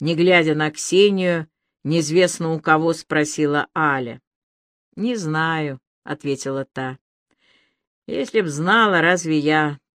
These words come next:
так бы жила? Да, я бы Толика выгнала ко всем чертям, если бы мужика бы тебе хорошего. А у меня уже был»,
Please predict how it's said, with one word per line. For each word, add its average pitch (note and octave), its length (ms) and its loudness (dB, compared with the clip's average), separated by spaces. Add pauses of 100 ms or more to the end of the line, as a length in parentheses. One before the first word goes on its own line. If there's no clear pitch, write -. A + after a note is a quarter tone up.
так D#3 240 -4
бы C#3+ 160 -8
жила? C3+ 560 -6 (800)
Да, G#3 380 -8
я A3+ 340 -2
бы A#3+ 160 0 (100)
Толика C4 500 2
выгнала G3 540 2
ко F#3+ 160 2
всем F#3+ 320 0
чертям, G3 800 0
если F3+ 540 0
бы E3+ 360 0 (340)
мужика A#3+ 840 0
бы A#3 120 0
тебе G#3 340 0
хорошего. D3+ 840 -2 (840)
А B3 220 0
у D4 60 0
меня D#4 360 0
уже D4 280 0
был», G#3+ 580 4